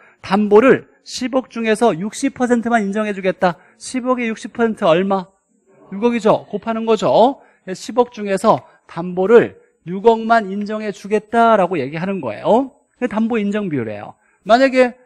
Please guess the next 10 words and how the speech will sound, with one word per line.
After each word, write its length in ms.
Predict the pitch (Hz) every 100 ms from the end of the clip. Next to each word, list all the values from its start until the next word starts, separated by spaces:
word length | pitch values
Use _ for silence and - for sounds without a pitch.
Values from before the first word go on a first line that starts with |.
| _ _ -
엘티브이가 640 | 196 226 - 262 262 262
사십 420 | 262 294 285 302
퍼센트가 320 | - 269 254
나왔어요. 580 | 240 214 185 165 110 - _ _ _ _ -
그러면 280 | 240 247 - _
십억짜리 720 | - - 269 277 - 254 254
주택이 420 | - 214 240 233
있으면 320 | 240 - 233
얼마만 580 | 214 175 214 233 240 247
인정해주겠다? 880 | 226 214 220 202 185 180 - 190